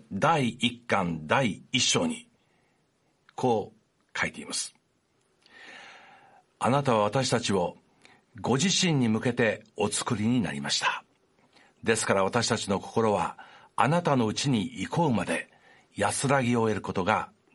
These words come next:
できないのです。」人間は皆神に向けて作られました。ですから私たちの心は神のうちに帰るまで、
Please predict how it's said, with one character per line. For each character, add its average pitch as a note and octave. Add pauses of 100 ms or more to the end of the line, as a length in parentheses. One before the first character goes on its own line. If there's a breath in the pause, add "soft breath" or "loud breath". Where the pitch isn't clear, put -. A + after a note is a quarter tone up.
で F#2
き -
な D#2+
い C#2
の -
で -
す。」 - (2000 soft breath)
人 C3
間 C#3
は C3
皆 A#2+ (460)
神 C3+
に F#2+
向 D#2+
け F#2+
て E2+ (260)
作 -
ら G2
れ F#2+
ま F2
し -
た。 - (840)
で E2+
す -
か -
ら - (640 soft breath)
私 G2
た F#2
ち -
の F2
心 G#2+
は F2 (500 loud breath)
神 F3+
の D#3+
う D3+
ち D3+
に D3
帰 -
る D3+
ま G#2
で、 -